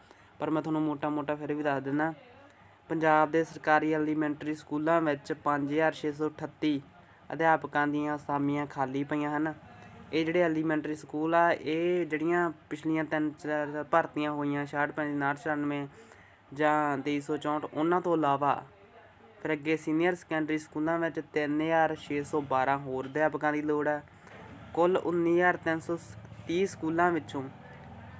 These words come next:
ਚੌਵੀ ਸੌ ਇਕਵੰਜਾ ਸਕੂਲ ਅਜਿਹੇ ਹਨ ਜਿੱਥੇ ਸਿਰਫ ਇੱਕ ਹੀ ਅਧਿਆਪਕ ਆ। ਇਸ ਤੋਂ ਵੀ ਵੱਧ ਮਾੜੀ ਗੱਲ ਇਹ ਹੈ ਕਿ ਸੱਤ ਹਜ਼ਾਰ ਇੱਕ ਸੌ ਬਿਆਸੀ ਸਕੂਲਾਂ ਵਿੱਚ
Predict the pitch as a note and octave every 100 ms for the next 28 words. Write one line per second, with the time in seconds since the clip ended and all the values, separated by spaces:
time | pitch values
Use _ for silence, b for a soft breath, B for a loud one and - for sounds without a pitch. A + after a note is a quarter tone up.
0 | - E3+ D#3 D#3 D#3 E3 D#3+ D#3 D3 D3
1 | D#3 D#3 - D#3 E3 C#3 C#3 D#3 E3 D#3+
2 | E3 D3 C#3+ D3+ - D3+ D#3 D#3 E3 D3+
3 | - D3+ D3+ D#3+ D3+ D3+ C#3+ C#3+ - b
4 | b b b b - D#3+ D#3+ F3 F3 E3+
5 | D#3+ D#3 F3 D#3+ D3+ D3+ D#3 D3 D3 D#3+
6 | D#3+ D3+ D3+ D#3+ D#3+ D3+ C#3+ D#3+ D#3+ -
7 | D3 - - E3 D3 C#3+ C#3+ - D#3 -
8 | D3 D#3+ D#3+ D3 - D#3